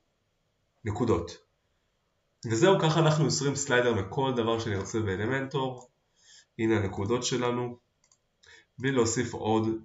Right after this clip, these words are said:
שום תוסף אחר. כמובן, הכל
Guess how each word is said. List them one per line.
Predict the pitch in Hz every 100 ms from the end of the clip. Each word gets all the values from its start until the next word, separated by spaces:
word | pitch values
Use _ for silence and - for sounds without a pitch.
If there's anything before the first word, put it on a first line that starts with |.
| _ _ _ _
שום | - - - 147 135 127 120 120 -
תוסף | 104 - 107
אחר. | 104 120 117 - - - - - - -
כמובן, | - 120 120 131 113
הכל | 101 123 113